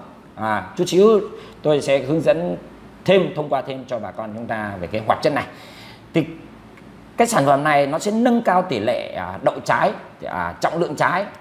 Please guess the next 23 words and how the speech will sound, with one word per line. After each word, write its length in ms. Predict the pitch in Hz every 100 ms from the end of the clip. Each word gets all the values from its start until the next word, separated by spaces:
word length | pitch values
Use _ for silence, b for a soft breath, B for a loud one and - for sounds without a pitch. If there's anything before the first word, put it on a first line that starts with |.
| -
tăng 220 | - 196 185
cường 200 | 143 101
sức 220 | - 208
đề 160 | 127 110
kháng 320 | - 95 143 - - -
cho 80 |
cây 160 | 139 131
trồng, 200 | 120 107 - - - - -
à, 200 | 95 92 101
như 80 |
hạn, 280 | 104 120 107 - -
như 120 | 107
mặn, 220 | 120 139 - - - -
như 100 | 113
bà 100 | 104
con 180 | 107
ngoài 120 | 101 101
Bắc 140 | 131 -
chúng 120 | 117
ta 180 | 117 107
là 140 | 98
bị 140 | 101 104
lạnh 200 | 143